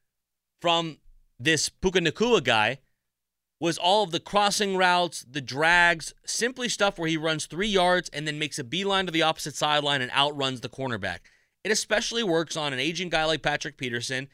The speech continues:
and a guy who's not all that good in Levi Wallace. The Steelers would be very wise and smart to implement some of those things. You get George Pickens, who's got speed, running that way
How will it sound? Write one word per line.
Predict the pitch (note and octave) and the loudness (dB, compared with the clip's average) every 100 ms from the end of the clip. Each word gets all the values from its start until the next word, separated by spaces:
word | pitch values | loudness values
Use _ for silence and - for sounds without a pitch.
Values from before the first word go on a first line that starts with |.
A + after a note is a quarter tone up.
| _ _ | _ _
and | - | -4
a | |
guy | E3+ F#3+ | 0 2
who's | G3 | 2
not | F3+ | 2
all | F#3 | 2
that | F3 C#3 | 0 0
good | D3+ D3+ | 0 0
in | C#3+ | -2
Levi | C#3+ C#3 | -2 0
Wallace. | C#3+ F3+ D#3+ - - - _ _ _ _ _ _ _ _ _ _ _ _ _ _ _ _ _ _ _ _ _ _ _ | 2 2 0 -2 -10 -12 _ _ _ _ _ _ _ _ _ _ _ _ _ _ _ _ _ _ _ _ _ _ _
The | G2+ D3 | _ -4
Steelers | - C#4 C#4+ F#3 B2+ | 2 4 4 4 0
would | D#3+ C#3 | -4 -2
be | C#3 A2 | -2 -4
very | F2 A2+ A#3 C4+ E3+ | -8 2 4 4 2
wise | C3 C3+ A2+ G#2 | 2 4 4 2
and | A2 G#2+ | -4 -6
smart | C3 A2 - | -4 -4 -4
to | C3 | -6
implement | A#2 A2+ A2 | -6 -6 -6
some | - G#2+ | -6 -6
of | |
those | G2+ F#2+ | -6 -6
things. | - D#2+ D#2 _ _ _ _ _ _ _ | -8 -14 -20 _ _ _ _ _ _ _
You | - A#3+ | -6 0
get | B3 | 0
George | A3+ A#3 A3+ | 4 2 2
Pickens, | A3 G#3+ A3+ A#3 - | 2 2 2 0 -4
who's | E3+ C#3+ | -4 -2
got | D#3+ F3+ F#3+ | 2 0 0
speed, | - G3 G#3+ G#3+ _ _ _ _ _ _ _ _ _ _ _ _ _ - | -2 -2 -2 -4 _ _ _ _ _ _ _ _ _ _ _ _ _ -10
running | B2+ F3+ A3 G#3 | 0 2 2 4
that | G3 F#3+ | 4 4
way | F#3 G3 | 2 2